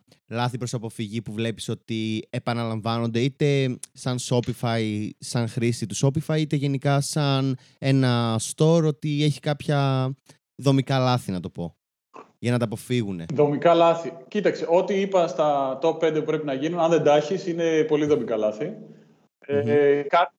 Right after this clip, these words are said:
Speaker 2: κάτι άλλο από αυτά, γενικά με τα λάθη εγώ δεν είμαι εχθρός, μ' αρέσουν τα λάθη.
Speaker 1: Μμμ.
Speaker 2: Πιστεύω ότι ειδικά σε αυτό, σε αυτού του τύπου της επιχειρήσης που είναι και νέο και γενικά συνεχώς εξελισσόμενο,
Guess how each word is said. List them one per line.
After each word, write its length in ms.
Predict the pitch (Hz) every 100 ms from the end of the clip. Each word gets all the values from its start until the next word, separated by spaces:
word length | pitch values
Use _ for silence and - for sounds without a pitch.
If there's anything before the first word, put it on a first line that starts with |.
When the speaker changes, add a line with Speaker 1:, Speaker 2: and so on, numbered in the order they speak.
| _
Speaker 2:
κάτι 320 | 170 175 180
άλλο 280 | 165 185 175
από 140 | 139
αυτά, 420 | 131 - 139 160 151
γενικά 260 | 143 147
με 80 | 170
τα 120 | 175
λάθη 240 | 160 170 185
εγώ 160 | 160
δεν 120 | 170 185
είμαι 580 | 190 151 131 123 117 113
εχθρός, 600 | 113 - 117 135 - -
μ' 40 | 131
αρέσουν 360 | 135 165 170 123
τα 100 | 117
λάθη. 420 | 110 110 135 160 - - _ _ _ _ _ 110
Speaker 1:
Μμμ. 60 | 104
Speaker 2:
Πιστεύω 360 | 110 127 160 160
ότι 200 | 160 160 151 147 143 143 139 131 127 -
ειδικά 420 | 143 131 131 160
σε 100 | 165
αυτό, 420 | 151 - 151 151 147 135 127 123 117 113 110 113 - - - _
σε 140 | -
αυτού 260 | 123 - 143
του 120 | 139
τύπου 200 | 147 143
της 100 | -
επιχειρήσης 480 | 117 117 127 139 -
που 80 |
είναι 140 | 135 143
και 160 | 135
νέο 440 | 123 131 139 135 117
και 180 | - 127
γενικά 640 | 123 117 120 117 143 139
συνεχώς 600 | 139 131 - 139 139 139
εξελισσόμενο, 840 | - 120 113 123 120 123 151 175